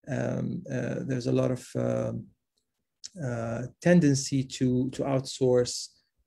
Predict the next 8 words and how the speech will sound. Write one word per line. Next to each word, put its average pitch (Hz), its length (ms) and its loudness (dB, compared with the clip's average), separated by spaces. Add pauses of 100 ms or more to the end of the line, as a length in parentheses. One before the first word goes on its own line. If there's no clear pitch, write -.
um, 117 600 -6 (240)
services, 147 800 4
to 143 80 -2
outsource 127 1000 -4
the 139 100 -2
development 123 560 -2
of 135 200 -6
technology 135 720 2